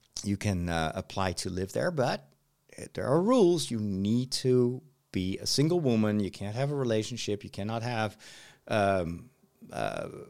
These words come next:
anyone living with you. And i-, if for some reason you choose to,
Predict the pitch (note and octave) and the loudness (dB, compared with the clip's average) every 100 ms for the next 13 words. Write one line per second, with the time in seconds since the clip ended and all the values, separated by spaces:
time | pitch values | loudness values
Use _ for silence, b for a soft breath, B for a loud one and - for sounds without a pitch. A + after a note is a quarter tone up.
0 | - - C#3+ C3 B2 B2 B2 A#2+ G2+ C3 | -6 2 6 6 6 6 6 4 6 6
1 | A#2+ - F#2+ F#2+ C3+ b b b - G#2 | 6 2 0 0 -4 b b b -4 0
2 | A#2 A2+ A#2 A2+ C3 C3 D#3 D#3 C#3+ D#3 | 2 2 0 2 0 2 4 4 4 4
3 | C#3+ - D3 D3 F3+ C#3+ C3+ C3 - G#3+ | 4 6 8 8 8 8 6 4 6 6
4 | G3+ C#3+ - C#3 C3 A#2+ A2 | 6 4 4 6 8 8 4